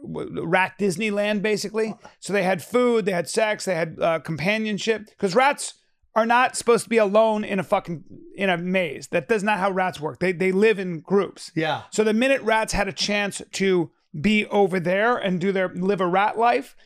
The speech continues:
Speaker 1: instead of being in this sterile condition, they stop hitting the lever and dying. But if you just put 'em in there where they have only water, they're gonna keep hitting the lever until they die. But if you give them a chance, so all those studies on addiction were completely fucking false. So a lot of it was just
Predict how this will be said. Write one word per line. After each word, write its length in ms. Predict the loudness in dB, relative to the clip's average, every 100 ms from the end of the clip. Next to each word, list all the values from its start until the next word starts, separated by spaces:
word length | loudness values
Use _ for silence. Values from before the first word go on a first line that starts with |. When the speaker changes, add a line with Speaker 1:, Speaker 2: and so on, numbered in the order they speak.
| -10
Speaker 1:
instead 260 | -2 0
of 80 | 2
being 200 | 0 -2
in 80 | -2
this 140 | -4
sterile 600 | -4 -4 0 0 2 0
condition, 640 | 0 0 0 -2 -2 -6 -10 -2
they 100 | 0
stop 300 | 2 2 2
hitting 180 | 2 0
the 80 | 2
lever 320 | 2 2 -2
and 80 | 2
dying. 380 | 2 2 -2 -18 _ _ _ _ _
But 120 | -2
if 60 | 2
you 100 | 0
just 160 | 0 2
put 140 | 4
'em 80 | 4
in 80 | 6
there 220 | 6 6
where 100 | 4
they 80 | 2
have 140 | 2
only 240 | 0 0
water, 340 | 2 4 4 2
they're 140 | 0
gonna 160 | 0 0
keep 180 | 0 2
hitting 140 | 2
the 80 | 2
lever 240 | 2 2
until 240 | 0 0 0
they 120 | 2
die. 360 | 2 2 0 -12 _ _ _ _
But 100 | -4
if 80 | -2
you 100 | 0
give 220 | 2 0
them 120 | 0 -2
a 40 |
chance, 360 | -2 -4 -4 -4
so 200 | -4 -4 _ -6 0
all 240 | 4 4
those 240 | 4 2 0
studies 420 | -2 0 0 -2
on 320 | 0 0 -2
addiction 580 | -6 -2 -2 -2 -6 -2
were 120 | -4
completely 600 | -4 -8 -6 -6 -4 -6
fucking 340 | -4 -6 -6 -2
false. 200 | -2 -2
So 120 | -2
a 100 | 0
lot 200 | 2 2
of 80 | 0
it 40 |
was 140 | -2 -4
just 220 | -6